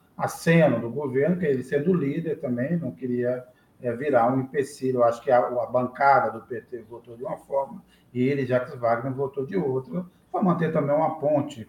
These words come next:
com o Pacheco, porque também não se pode perder essa ponte, é, em vista dessa eleição, é, do Senado. Também não pode ser uma derrota fragorosa, entendeu? Tem que ter alguma, é, é, é, possibilidade de acordo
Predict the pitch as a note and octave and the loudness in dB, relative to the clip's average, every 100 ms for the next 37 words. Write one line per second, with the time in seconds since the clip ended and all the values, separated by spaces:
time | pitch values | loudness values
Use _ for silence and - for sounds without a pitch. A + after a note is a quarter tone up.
0 | - A2+ G#2 B2 A2 - C#3+ C#3+ - A2+ | -6 -6 -4 -6 -6 -4 -2 -2 -4 -16
1 | _ _ _ E3 G3 F3+ F#3 G3 G3 F3+ | _ _ _ 4 8 10 10 8 6 4
2 | F3+ F3 - D#3 C#3+ C#3 - D#3 - C3+ | 6 4 2 2 4 2 2 -2 0 -2
3 | C#3 C#3+ D#3+ E3 _ _ - C#3+ C#3+ D3+ | -2 -4 -12 -16 _ _ -8 -6 -4 -4
4 | D3 B2 C3+ C3+ C#3 C#3 C3+ C#3+ C#3+ C3+ | -2 0 -2 -2 -2 -2 -2 -2 -2 -2
5 | - A#2+ A#2 A#2+ - _ _ _ A#2+ A#2 | -6 -6 -6 -8 -14 _ _ _ -4 -2
6 | A2+ A2+ A2+ G#2+ B2 - D#3 A#2+ A2 G#2+ | -2 -2 -2 -2 -4 -2 0 0 0 -2
7 | - A#2 A2 A#2+ C3+ - B2 - B2 B2 | -8 -10 -6 -4 -6 -4 -4 -2 0 0
8 | A#2 A#2 A#2 B2 A2+ - B2 A#2+ A2+ A2 | 0 -2 0 -2 -4 -6 -6 -4 -2 -2
9 | G#2+ G2+ A2+ A2 A2 - A2+ C3 B2 A#2 | -2 -6 -14 -18 -20 -18 -14 -6 -6 -4
10 | B2+ C#3+ D3 - _ _ B2+ A#2+ A#2 B2+ | -4 -2 -4 -10 _ _ -4 -2 -2 -2
11 | A#2+ B2 B2 A#2 A2+ A2 C#3 C3 B2+ B2 | -2 0 0 2 0 -4 -4 2 2 4
12 | C3+ B2+ - C3+ D3+ D3+ D#3 E3+ | 2 0 -2 -2 0 -4 -6 -6